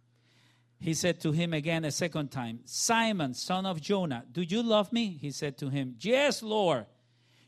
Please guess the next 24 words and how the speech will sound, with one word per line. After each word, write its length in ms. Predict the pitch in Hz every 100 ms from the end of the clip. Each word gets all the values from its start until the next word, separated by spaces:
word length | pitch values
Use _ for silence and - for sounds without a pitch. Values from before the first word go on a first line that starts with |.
| -
you 300 | 180 311 311
know 520 | 202 190 269 226 143
that 180 | 131 131
I 160 | 139
love 280 | 143 156 165
you.' 260 | 190 220 160
He 120 | 139
said 200 | 165 170 147
to 120 | 143
him, 240 | 156 151 - -
'Tend 200 | 107 110
my 120 | 135
sheep.' 260 | 131 175 - _ _ _ _ _ _ _ _ _ _
Then 380 | 135 165 151 117 -
he 160 | 135
said 240 | 131 156 147
to 100 | 151
him 320 | 151 156 139 - _ _ _ _ _
the 200 | 131 139
third 480 | 156 - 269 277 208
time, 300 | - 127 107 - _ -
'Simon, 800 | - - 170 180 180 165 127 104 _ _ _ _ _ _ _
son 640 | - - - 160 156 165 170
of, 260 | 165 147